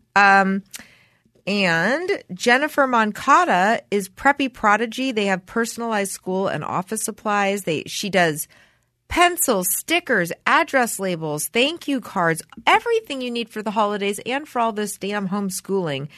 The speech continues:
to make your, you know, enrich your kids' exhibit at home. That's Preppy Prodigy. Um,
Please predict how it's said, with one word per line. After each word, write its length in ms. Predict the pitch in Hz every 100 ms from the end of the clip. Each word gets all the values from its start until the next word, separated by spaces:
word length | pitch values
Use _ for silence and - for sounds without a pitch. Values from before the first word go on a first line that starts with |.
| - _
to 80 | -
make 240 | 180 185 190
your, 140 | 185
you 160 | 120 277
know, 100 | 254
enrich 420 | 247 247 269 -
your 120 | 277
kids' 340 | - 254 214 -
exhibit 640 | 185 185 233 214 110 - _ _ _ _
at 100 | -
home. 220 | 190 247 180
That's 180 | 160
Preppy 400 | - 220 220 220
Prodigy. 680 | - 208 202 170 135 135 220 - _ _ _ -
Um, 360 | 226 226 214